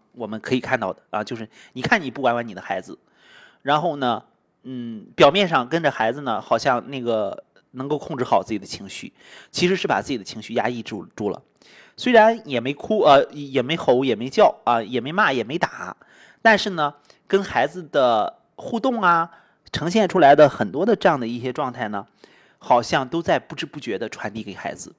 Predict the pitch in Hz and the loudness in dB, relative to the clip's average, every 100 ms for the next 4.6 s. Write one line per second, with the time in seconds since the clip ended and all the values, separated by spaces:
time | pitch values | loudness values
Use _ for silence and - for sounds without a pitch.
0 | _ - _ - 143 196 160 156 113 127 | _ -20 _ -12 -2 0 0 -4 -10 -10
1 | 143 - 131 101 101 101 - _ _ - | -14 -16 -14 -12 -6 -8 -8 _ _ -10
2 | 110 - - 135 127 107 _ - - _ | -10 -10 -12 -10 -8 -10 _ -20 -20 _
3 | _ 175 196 180 - _ _ _ - 147 | _ 0 2 2 -2 _ _ _ 4 4
4 | 196 190 - 170 - | 6 0 -2 -4 -4